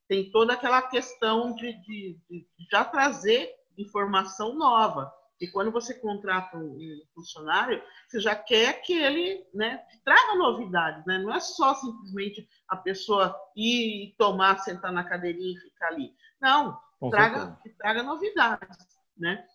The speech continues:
Speaker 1: E aí, é, é, o investimento hoje, por exemplo, né, existe toda uma tecnologia aí de, de, de, da, do bim,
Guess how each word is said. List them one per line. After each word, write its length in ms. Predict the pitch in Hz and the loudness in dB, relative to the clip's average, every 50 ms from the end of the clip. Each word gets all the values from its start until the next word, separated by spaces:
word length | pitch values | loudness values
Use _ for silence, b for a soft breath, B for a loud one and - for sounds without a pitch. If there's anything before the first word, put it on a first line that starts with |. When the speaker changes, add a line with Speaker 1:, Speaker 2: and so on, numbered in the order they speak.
| _ _ _ _ _ _ _ _ _ _ _ _ _ _ - 165 | _ _ _ _ _ _ _ _ _ _ _ _ _ _ -6 -2
Speaker 1:
E 240 | 175 180 185 185 | 0 4 4 6
aí, 840 | 180 185 190 180 175 180 180 190 196 208 220 240 254 262 277 277 - | 6 6 6 6 4 4 2 0 -2 -2 -2 -2 0 0 -2 -2 -2
é, 60 | - | -2
é, 720 | 202 196 185 - 131 180 180 175 175 170 160 156 151 - - - | 0 0 0 0 0 0 0 0 0 0 -2 -4 -6 -8 -6 -4
o 80 | 208 226 | -2 0
investimento 840 | 226 220 220 208 208 - - - 202 196 202 240 285 302 294 240 | 0 0 0 -2 -2 -4 -8 -4 -2 0 2 2 2 0 2 6
hoje, 400 | 208 214 220 233 247 247 240 233 - - | 8 10 12 12 10 10 8 4 -2 -6
por 100 | 190 180 | -6 -6
exemplo, 520 | 180 175 185 180 185 175 175 - 180 175 | -6 -4 -2 -2 -2 -2 -4 -4 -4 -2
né, 340 | 180 180 180 180 - - - | 0 -2 -2 -4 -8 -14 -14
existe 380 | 180 165 - - 208 - - - | -14 -14 -14 -16 -18 -20 -8 0
toda 200 | - 220 220 226 | 2 2 2 2
uma 160 | 214 196 196 | -2 -4 -4
tecnologia 760 | 196 190 - - 170 175 175 165 160 156 - 170 190 190 170 151 | -6 -8 -10 -8 -4 -2 -2 -2 -2 -4 -6 -4 -2 -2 0 0
aí 240 | 156 170 190 185 151 | 0 0 -2 -4 -6
de, 260 | 135 160 165 147 143 | -4 -4 -4 -4 -4
de, 400 | 143 - - 165 156 135 - 135 - | -6 -10 -10 -8 -8 -8 -8 -12 -14
de, 440 | 330 330 - 156 302 294 135 - - _ b b b b b b b b b b b _ | -14 -12 -10 -8 -8 -8 -8 -10 -12 _ b b b b b b b b b b b _
da, 520 | - 160 165 156 156 147 139 139 139 135 135 | -4 0 2 4 6 6 6 4 2 0 0
do 160 | 147 165 156 | -2 -2 -2
bim, 560 | 143 139 139 202 254 320 359 330 - - - | -2 -2 0 2 4 4 2 0 -2 -6 -12